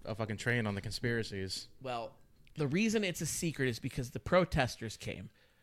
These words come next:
Speaker 2: Not the right-wing protesters, the left-wing protesters. And they were chanting "Free Palestine," and they drowned him out, and he had to leave the thing early.
Speaker 1: <coughs> Good,
Speaker 2: So our
Speaker 1: good.
Speaker 2: rally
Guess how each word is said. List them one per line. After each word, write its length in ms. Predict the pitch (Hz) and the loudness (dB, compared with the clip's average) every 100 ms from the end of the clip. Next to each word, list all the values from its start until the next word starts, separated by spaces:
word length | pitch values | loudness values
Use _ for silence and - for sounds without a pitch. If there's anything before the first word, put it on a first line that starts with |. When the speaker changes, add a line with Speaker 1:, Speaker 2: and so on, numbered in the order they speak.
| _ - | _ -4
Speaker 2:
Not 380 | 135 156 285 - | 4 8 8 8
the 80 | |
right-wing 460 | 262 277 214 247 339 | 8 8 8 2 0
protesters, 760 | - 123 107 101 98 - 92 - | 0 0 0 -4 -4 -6 -6 -6
the 140 | 127 | -6
left-wing 540 | 120 165 - 147 113 107 | -4 -4 -2 -2 -2 0
protesters. 840 | 107 101 101 - - - - - - - - - | -2 -2 -8 -8 -12 -16 -14 -16 -18 -20 -18 -6
And 160 | 123 | -2
they 120 | 131 127 | 0 0
were 80 | |
chanting 400 | 120 147 131 127 | 2 2 4 0
"Free 240 | 110 139 131 | -4 -4 -4
Palestine," 760 | - 123 123 123 - 120 120 | -6 -6 -6 -8 -8 -6 -4
and 80 | 120 | -6
they 40 | 120 | -8
drowned 440 | 120 123 127 127 | -8 -4 -4 -4
him 180 | 123 123 | -6 -6
out, 280 | 117 117 117 | -4 -4 -4
and 80 | 120 | -4
he 80 | 127 | -6
had 100 | 117 | -6
to 60 | |
leave 280 | 113 123 120 | -10 -10 -10
the 60 | 120 | -10
thing 240 | - 127 | -10 -8
early. 320 | 127 123 - 120 180 - | -4 10 10 10 4 -2
Speaker 1:
<coughs> 180 | - - | -8 6
Good, 160 | 190 170 | 10 10
Speaker 2:
So 160 | 160 - | 8 6
our 280 | 151 190 262 | 10 12 12
Speaker 1:
good. 60 | 233 | 10
Speaker 2:
rally 640 | 190 208 170 113 107 139 | 8 8 6 2 -2 -6